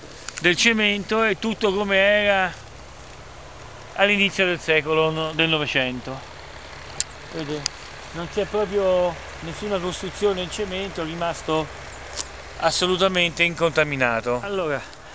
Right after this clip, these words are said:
inquadriamo adesso il corpo principale, che è questo parallelepipedo che stiamo vedendo con la sua pergola. Oh. Qui l'ingresso su-, inferiore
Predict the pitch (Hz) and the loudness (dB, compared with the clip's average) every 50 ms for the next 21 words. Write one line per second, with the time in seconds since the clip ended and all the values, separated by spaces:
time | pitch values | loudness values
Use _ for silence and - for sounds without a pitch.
0 | - - - - - - - - 190 - 208 208 202 196 208 233 247 233 220 190 | -6 -6 -8 -16 -14 -4 2 2 4 8 8 8 10 10 10 10 8 8 8 8
1 | 185 175 175 190 185 170 - - 170 160 151 - 175 170 160 - - 160 143 147 | 8 8 8 8 8 6 6 4 4 4 6 8 8 8 8 6 4 0 2 2
2 | 156 156 - - 220 208 269 269 247 202 151 131 120 - - - - - - - | 2 2 2 4 4 6 6 8 8 8 6 6 4 2 -2 -12 -14 -16 -18 -18
3 | - - - - - - - - - - - - - - 143 135 - - 156 156 | -18 -18 -16 -16 -16 -16 -16 -16 -16 -16 -16 -4 4 4 4 4 6 6 6 6
4 | 143 - - - 139 131 131 127 117 - - - 147 139 135 147 147 143 147 139 | 6 4 2 4 6 6 6 6 4 0 -4 2 4 6 6 6 6 6 4 4
5 | 139 160 147 127 135 135 127 123 - - 156 147 147 151 180 190 226 254 247 226 | 6 4 4 6 6 4 4 4 2 4 4 4 6 6 6 6 8 6 8 6
6 | 180 156 156 143 143 143 - - 139 135 139 139 135 135 135 - - - - - | 6 6 8 8 6 6 6 6 6 8 10 10 8 8 6 4 0 -10 -16 -16
7 | - - - - - - - - - - 135 135 131 123 120 117 120 131 131 135 | -16 -16 -16 -14 -12 -12 -12 -6 0 4 6 6 8 6 6 6 6 6 8 8
8 | 139 139 127 - - - - - - - - - - - - - - - 185 - | 8 6 4 0 -6 -14 -14 -16 -16 -16 -16 -16 -16 -14 -14 -14 -12 -12 -14 -14
9 | - - - - - - - - - - - - - - - - 180 165 160 156 | -14 -14 -16 -14 -14 -14 -14 -14 -14 -16 -16 -16 -16 -10 0 4 6 8 8 8
10 | 143 - - - - - - - - - - - - - - - - - - - | 6 2 -2 -10 -10 -10 -10 -10 -10 -12 -12 -14 -16 -16 -16 -14 -12 -10 -10 -8
11 | - - - - - - - - - - - - - 254 285 285 285 330 - - | -6 -6 -6 -6 -6 -6 -6 -6 -6 -8 -2 4 6 8 8 8 6 4 2 0
12 | - - - - - - - - 190 185 190 185 175 185 202 202 170 - - 175 | 2 2 2 4 4 4 6 8 8 8 10 10 10 8 8 8 6 6 6 6
13 | 139 151 151 - 208 196 180 165 - 180 175 190 220 233 208 170 160 160 170 190 | 6 6 4 6 6 8 8 8 8 8 8 8 8 8 8 8 8 8 8 8
14 | 214 202 - - | 6 4 0 -4